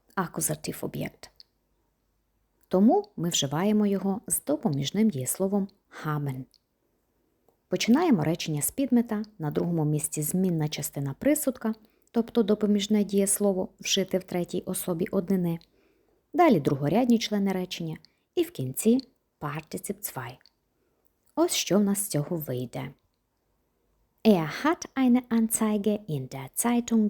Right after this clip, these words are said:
gelesen. Друге речення. Telefonieren.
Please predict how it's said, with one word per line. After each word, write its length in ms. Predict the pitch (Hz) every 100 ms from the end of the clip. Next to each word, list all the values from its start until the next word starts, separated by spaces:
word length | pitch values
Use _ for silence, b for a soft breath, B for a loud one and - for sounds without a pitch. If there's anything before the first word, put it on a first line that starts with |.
| 165
gelesen. 720 | 165 131 127 123 135 127 127 _ _ _ _ _ _ _ _ _ _ _ _ _ _ _ _ _ _
Друге 300 | 220 233 196
речення. 520 | 185 180 - 165 156 156 _ _ _ _ _ _ -
Telefonieren. 960 | 294 262 - 160 147 139 143 226 269